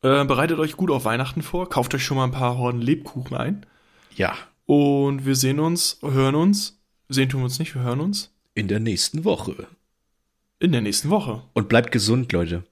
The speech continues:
Speaker 2: Es geht gerade wieder rum.
Speaker 1: Ja.
Speaker 2: Also, ne?
Speaker 1: Die
Speaker 2: Lieber,
Speaker 1: Scheiße.
Speaker 2: ja, lieber mal einen Ingwertee mehr trinken jetzt und, äh,
Speaker 1: Die Beulenpest.
Speaker 2: tut was für euer Immunsystem.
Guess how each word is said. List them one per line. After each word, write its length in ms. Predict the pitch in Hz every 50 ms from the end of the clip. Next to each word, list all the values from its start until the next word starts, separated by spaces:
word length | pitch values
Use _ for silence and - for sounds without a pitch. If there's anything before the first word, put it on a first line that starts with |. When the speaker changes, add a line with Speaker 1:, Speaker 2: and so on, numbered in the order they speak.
| _ _ _ _ _ -
Speaker 2:
Es 160 | 101 - -
geht 180 | - 110 107
gerade 340 | - - 107 104 107 104 98
wieder 160 | 104 104 107
rum. 80 | 101 113
Speaker 1:
Ja. 300 | 120 117 107 90 - - _ _ _ _ _ _ _ _ _ _ _ _ _ _ _ _
Speaker 2:
Also, 400 | - 101 101 98 95 98 95 95
ne? 260 | 95 98 107 120 135 127
Speaker 1:
Die 60 | - 117
Speaker 2:
Lieber, 140 | 113 120 120
Speaker 1:
Scheiße. 560 | 117 147 151 143 - - 139 127 120 117 120
Speaker 2:
ja, 200 | - 101 98 98
lieber 280 | 95 104 113 120 131 127
mal 120 | 123 120
einen 100 | 120 117
Ingwertee 420 | - 123 123 117 120 120 - 117 107
mehr 180 | 107 110 117
trinken 460 | 120 - - 120 120 120 127 127 127 131
jetzt 400 | 127 117 117 - - - - - 113
und, 240 | 101 104 107 104 -
äh, 160 | - 104 104
Speaker 1:
Die 80 | 104
Beulenpest. 880 | 131 - 131 131 131 131 127 123 127 - 143 120 117 - - - - -
Speaker 2:
tut 240 | - 120 113 - -
was 160 | 113 110 -
für 80 | - 113
euer 240 | 98 98 104 107 107
Immunsystem. 680 | 104 107 107 107 101 98 98 - - - 87 87 92